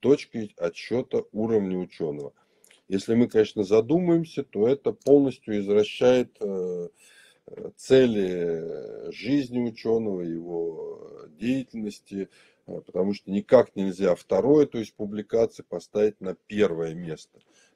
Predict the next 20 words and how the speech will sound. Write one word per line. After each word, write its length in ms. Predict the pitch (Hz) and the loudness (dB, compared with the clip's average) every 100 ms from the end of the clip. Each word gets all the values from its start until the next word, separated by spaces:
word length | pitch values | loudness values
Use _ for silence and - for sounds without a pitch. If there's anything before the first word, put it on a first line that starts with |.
| _ | _
да, 180 | 82 85 | -6 -4
на, 260 | 87 85 | -4 -4
на, 160 | 82 92 | -2 -4
м, 500 | 92 95 80 80 85 | -4 -6 -8 -18 -10
заменить 460 | 95 95 104 113 - | -6 -4 -4 -4 -8
исследованием. 920 | 98 - 110 107 87 80 76 76 73 _ _ _ _ - | -12 -10 0 2 2 -2 -12 -14 -20 _ _ _ _ 2
А 320 | 101 104 101 | 4 6 4
вот 180 | 107 - | 0 -2
то, 120 | 131 | -6
что 200 | - 104 | -6 -8
мы 160 | 104 | -6
называем 720 | 110 98 95 98 107 104 95 - _ _ _ _ _ _ _ _ _ _ | -6 -8 -6 0 2 0 -4 -12 _ _ _ _ _ _ _ _ _ _
сегодня 880 | - 90 92 95 90 90 85 85 85 | -16 -8 -4 -4 -6 -6 -6 -6 -10
«чёрным 480 | - 107 101 92 90 | 0 4 4 2 -10
потоком», 720 | 190 190 - 147 - 139 135 _ _ _ _ | -10 -6 0 0 0 -4 -4 _ _ _ _
вот 200 | - - | -18 -8
эти 180 | 98 95 | -6 -6
вот 160 | 92 _ | -8 _
имитации 1000 | 104 104 104 - 107 98 - 92 82 76 _ _ _ _ _ _ - - | -4 -4 0 4 4 2 -8 -8 -8 -10 _ _ _ _ _ _ -20 -14
публикаций, 800 | 95 87 95 - 131 139 - | -10 -8 -8 2 4 2 -2